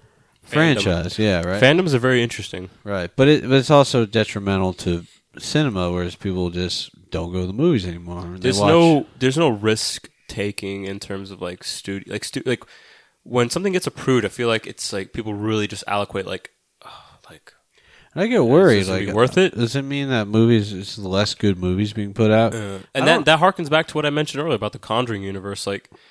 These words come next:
Speaker 1: it's like, it's like when you have that, that pre-established, like, yeah, Harvey mentioned, it's just, like, people feel safe when they see that, oh, Conjuring. Even
Speaker 2: So
Speaker 1: if it's, like, so minor, the, the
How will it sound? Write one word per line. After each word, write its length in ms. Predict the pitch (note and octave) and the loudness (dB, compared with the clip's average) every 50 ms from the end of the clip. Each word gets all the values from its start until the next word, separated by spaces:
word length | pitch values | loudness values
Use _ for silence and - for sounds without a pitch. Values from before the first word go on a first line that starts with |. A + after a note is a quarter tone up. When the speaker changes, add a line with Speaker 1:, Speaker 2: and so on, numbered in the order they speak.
| _ _ _ | _ _ _
Speaker 1:
it's 100 | - A#2+ | -12 -8
like, 180 | A2+ A2 - _ _ _ _ _ _ _ _ _ _ | -8 -8 -8 _ _ _ _ _ _ _ _ _ _
it's 180 | _ - A#2 G#2 | _ -10 -8 -6
like 140 | A2 G#2+ G2 | -6 -4 -4
when 100 | G#2+ G#2+ | -4 -6
you 80 | G#2+ | -6
have 380 | G2+ - A2+ A#2 B2 B2 A#2 G#2 | -6 -4 0 0 0 0 0 -2
that, 320 | A2 A2 G#2+ G#2+ - - - _ _ _ _ _ _ _ _ _ _ _ _ _ _ _ _ _ _ | -4 -4 -2 -2 -4 -6 -10 _ _ _ _ _ _ _ _ _ _ _ _ _ _ _ _ _ _
that 200 | - G2+ - - | -14 -14 -12 -14
pre-established, 800 | - - A2+ A2 G#2 - - G#2+ G2+ G#2 G2 G#2 G#2 G2+ - - | -12 -10 -8 -6 -6 -4 -4 -2 -2 -2 -2 -4 -6 -8 -6 -6
like, 280 | G2+ G2 G2 F#2 _ _ | -6 -6 -6 -8 _ _
yeah, 140 | C3 C3 G2+ | -6 -6 -4
Harvey 260 | G2 G#2+ G#2 G2+ G#2+ | -4 -4 -4 -4 -4
mentioned, 320 | G#2+ A2+ A2+ G2+ - F#2 F#2 | -4 -4 -4 -6 -6 -8 -10
it's 120 | F#2 - | -10 -12
just, 180 | - - - - | -14 -12 -10 -8
like, 280 | F#2 F#2 F2+ _ _ | -10 -10 -12 _ _
people 320 | - - G#2 - G#2 G2+ G2 | -14 -14 -10 -8 -8 -8 -8
feel 180 | - - G2+ | -8 -10 -10
safe 540 | F#2+ - - G#2+ F#2 F2 - - - - - _ _ | -8 -6 -4 -4 -4 -6 -8 -14 -18 -20 -20 _ _
when 120 | - G2+ G2 | -12 -10 -10
they 40 | F#2+ | -8
see 140 | - - G2 | -8 -8 -8
that, 120 | E2 B1+ | -6 -6
oh, 200 | E2 G2 F#2+ G2+ - | -4 -6 -6 -6 -8
Conjuring. 400 | - - A2+ G#2 G2+ - G#2 A2 | -4 -2 -2 -2 -2 -4 -4 -4
Even 120 | B2+ D3+ C3+ | -2 2 4
Speaker 2:
So 60 | C3 | 4
Speaker 1:
if 60 | C3 D#3 | 4 4
it's, 100 | - A#3 | 4 2
like, 120 | E3+ - - - - - | 2 0 -2 -10 -16 -12
so 400 | - - - - D#3+ D3+ E3 F3 F#3 | -8 -4 2 6 8 10 10 8 8
minor, 600 | D#3+ C3 B2 B2 B2+ B2+ B2 A2+ G#2 G2+ G2 - _ _ _ _ _ _ _ - _ _ - | 4 0 -2 -2 -2 -2 -2 -4 -6 -8 -10 -12 _ _ _ _ _ _ _ -20 _ _ -18
the, 560 | A#2 G#2+ A2+ G#2+ G#2 G#2 G#2 G2+ F#2+ - - - | -6 -2 0 2 2 2 2 0 -2 -6 -14 -12
the 580 | - G#2+ G#2 G#2 G#2 G2+ G2+ G2+ G#2+ G#2 - | -8 -6 -4 -4 -2 -4 -4 -6 -8 -10 -12